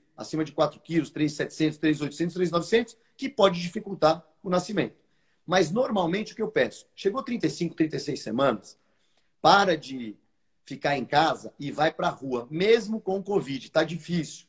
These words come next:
eu entendo, mas tem que andar bastante. Os exercícios de assoalho pélvico, ah, de ficar na bola de pilates, os exercícios na bola, os agachamentos, não como exercício, agachar, ficar vinte segundos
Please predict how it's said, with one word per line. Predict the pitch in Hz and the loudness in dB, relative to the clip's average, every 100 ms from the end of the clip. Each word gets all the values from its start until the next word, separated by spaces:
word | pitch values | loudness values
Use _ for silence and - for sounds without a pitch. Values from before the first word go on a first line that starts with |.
| _ | _
eu | 127 143 | -4 -2
entendo, | 160 - 131 101 _ _ _ _ - | -2 0 -2 -2 _ _ _ _ -6
mas | 139 151 - | -2 -2 0
tem | - 220 220 | 0 2 0
que | 202 | 0
andar | 185 156 156 | 0 6 6
bastante. | 147 120 - 156 156 156 - _ _ _ - | 6 -2 0 2 2 2 -10 _ _ _ -14
Os | 123 | 0
exercícios | 185 165 185 - - 240 247 - 170 156 - _ _ _ | 0 2 0 0 -6 -4 -4 -6 -6 -6 -8 _ _ _
de | 127 170 | -4 2
assoalho | 156 - 170 160 | 2 4 2 2
pélvico, | - 147 156 147 110 - - - _ _ _ | 2 4 6 4 -4 -18 -20 -20 _ _ _
ah, | 131 135 135 135 | -2 0 0 -2
de | - | -2
ficar | 165 165 | -6 -2
na | 165 | -2
bola | 131 151 185 175 | 0 2 2 0
de | 151 | -4
pilates, | 139 139 151 143 - - _ | -4 2 2 0 -6 -20 _
os | 123 | -6
exercícios | 175 170 156 214 190 180 | -2 -2 -4 -10 -8 0
na | 165 | 0
bola, | 139 135 147 123 - - | 2 2 2 2 -2 -4
os | 139 | 2
agachamentos, | 180 180 - 160 143 156 147 - 110 - _ _ | 2 2 0 -4 0 0 0 -6 -14 -16 _ _
não | - 180 | 4 4
como | 208 208 | 4 -2
exercício, | 190 170 - 156 - | 2 2 2 -4 -4
agachar, | 123 127 131 - 151 151 | -2 0 2 4 2 2
ficar | 156 160 151 | -2 0 2
vinte | 151 151 | -2 -6
segundos | 156 151 156 151 - | -6 0 0 0 -8